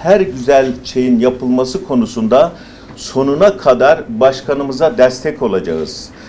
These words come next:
Ama Acıpayam'ın hayrına görmediğimiz işler konusunda da uyarıcı olacağız.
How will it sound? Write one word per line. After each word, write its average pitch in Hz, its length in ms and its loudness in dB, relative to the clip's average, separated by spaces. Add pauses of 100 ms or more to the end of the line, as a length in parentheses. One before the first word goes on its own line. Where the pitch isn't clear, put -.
(260)
Ama 131 380 2
Acıpayam'ın 120 600 0
hayrına 123 500 2
görmediğimiz 123 840 2
işler 139 420 2
konusunda 120 640 -2
da 170 220 4 (480)
uyarıcı 120 540 4
olacağız. 87 720 -2